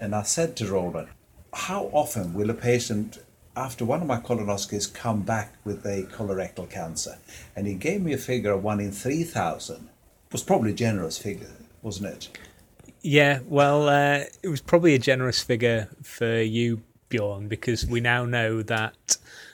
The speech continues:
Speaker 2: risk is very different depending on your pretest probability of having colorectal cancer. So if you've taken off a large polyp,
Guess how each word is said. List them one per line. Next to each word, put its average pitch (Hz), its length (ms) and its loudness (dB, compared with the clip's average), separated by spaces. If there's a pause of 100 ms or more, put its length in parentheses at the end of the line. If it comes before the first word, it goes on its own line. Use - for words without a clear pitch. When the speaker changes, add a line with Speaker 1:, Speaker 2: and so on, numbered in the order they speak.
(340)
Speaker 2:
risk - 260 2
is 113 80 0
very 127 240 2
different 110 480 -6
depending 113 520 -6
on 107 260 -6
your 107 200 -4
pretest - 580 -8
probability 107 640 -6
of 98 80 -12
having 110 300 -4
colorectal 104 640 -8
cancer. 110 520 -8
So 107 360 -4
if 107 200 -10
you've 113 160 -6
taken 110 340 -8
off 104 180 -10
a 117 40 -8
large 110 520 -4 (520)
polyp, 123 420 0